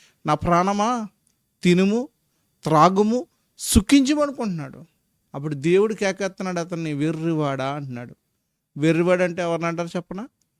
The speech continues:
జ్ఞానం లేని వారిని వెర్రివాళ్ళు అంటాం కదా. మనం కుటుంబస్తుల్ని అప్పుడప్పుడు కూడా వాళ్ళ మీద ఘర్షణ పడి, "నువ్వు వెర్రివాడి మాటలలాగా మాట్లాడుతున్నావు ఏంటి?" అంటాం కదా. ఆ మాటలు, వెర్రివాడు అన్న మాటలకు కూడా అర్థం తెలియదు కొంతమందికి.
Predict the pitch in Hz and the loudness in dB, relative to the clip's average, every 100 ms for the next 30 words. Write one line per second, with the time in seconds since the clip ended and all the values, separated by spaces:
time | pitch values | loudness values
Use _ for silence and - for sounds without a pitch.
0 | _ _ _ _ _ _ _ _ - 135 | _ _ _ _ _ _ _ _ -2 2
1 | 151 165 175 170 156 151 147 147 147 135 | 4 4 2 2 0 -2 -4 -4 -4 -4
2 | 135 135 131 127 117 107 120 117 147 190 | -6 -6 -6 -8 -10 -14 -16 -16 -18 -20
3 | _ _ _ _ _ _ 143 143 139 - | _ _ _ _ _ _ -8 -6 -6 -8
4 | - 151 156 151 160 151 147 147 143 147 | -6 0 0 0 -4 -4 -4 -6 -8 -6
5 | 143 147 139 135 135 _ _ _ 135 135 | -4 -2 -2 -6 -10 _ _ _ -2 -2
6 | 139 135 127 143 - 151 139 139 139 139 | -2 -4 -2 -2 -2 -4 -2 -4 -4 -4
7 | 135 135 131 139 135 143 143 139 139 135 | -6 -6 -2 0 0 0 0 -2 -4 -4
8 | - 135 131 131 131 123 123 - 123 120 | -4 -4 -4 -4 -6 -8 -10 -10 -12 -12
9 | 120 120 123 135 156 190 - _ _ _ | -10 -10 -10 -12 -12 -14 -16 _ _ _
10 | _ _ _ _ _ _ _ 120 143 160 | _ _ _ _ _ _ _ -4 0 0
11 | 175 170 147 147 165 170 170 170 175 170 | 0 2 2 4 6 6 6 2 2 4
12 | 165 165 175 190 226 190 196 202 196 196 | 2 2 -2 4 6 4 2 2 0 -2
13 | 185 170 151 139 120 113 135 | -6 -8 -8 -8 -10 -14 -18